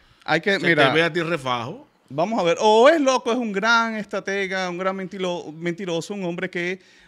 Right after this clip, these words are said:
Speaker 1: eh, empezó a hacerse popular por sus declaraciones en contra de sus padres. Eh,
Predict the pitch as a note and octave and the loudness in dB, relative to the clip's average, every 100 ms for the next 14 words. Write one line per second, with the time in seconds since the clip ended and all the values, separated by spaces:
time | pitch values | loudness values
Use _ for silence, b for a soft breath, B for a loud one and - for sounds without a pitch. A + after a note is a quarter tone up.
0 | B - D#3 D3+ D3 D3 - D3+ - E3 | B -6 -4 -2 -2 -4 -4 -6 -6 -4
1 | F3 F3+ E3 E3+ E3 F#3 E3+ D#3+ - D#3 | -2 -2 -2 -6 -8 -8 -6 -6 -8 -10
2 | F3 E3 D#3+ D#3+ D3+ - C#3+ C#3 - C#3+ | -4 0 2 0 -2 -6 -6 -8 -10 -8
3 | C#3 C3+ B2+ - C#3 D3 C#3 C3 - D3+ | -6 -8 -10 -10 -8 -6 -6 -6 -6 -4
4 | D#3 D#3+ - - b b b b b b | -4 -6 -8 -20 b b b b b b
5 | b b _ - C3+ C3+ B2 D3 C#3+ D3 | b b _ -8 -6 -6 -6 -8 -6 -6
6 | E3+ - D3+ B2+ C#3 D3 - - _ _ | -6 -2 0 0 -2 -6 -14 -20 _ _
7 | _ _ _ _ _ _ _ _ _ _ | _ _ _ _ _ _ _ _ _ _
8 | _ _ G2 B2+ B2 A2+ A2+ A2 F#2+ | _ _ -10 -6 -4 -4 -4 -6 -10